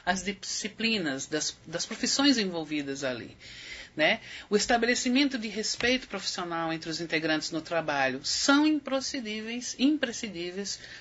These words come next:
para que essa visita seja eficaz, né? Se a gente não trabalha bem em equipe,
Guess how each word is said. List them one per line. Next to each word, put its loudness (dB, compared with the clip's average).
para 6
que -4
essa -2
visita -2
seja 0
eficaz, -2
né? -6
Se 6
a 10
gente 6
não 6
trabalha 2
bem -6
em -4
equipe, -6